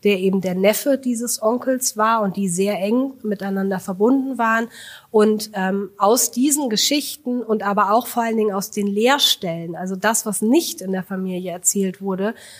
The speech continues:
konstruiert sie eben diesen, dieses Buch,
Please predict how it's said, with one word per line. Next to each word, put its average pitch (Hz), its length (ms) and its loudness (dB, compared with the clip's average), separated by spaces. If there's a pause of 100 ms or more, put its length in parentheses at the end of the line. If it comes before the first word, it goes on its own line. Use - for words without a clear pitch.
konstruiert 220 760 2
sie 220 240 0
eben 202 280 0
diesen, 202 540 -2 (480)
dieses 220 500 0
Buch, 302 520 2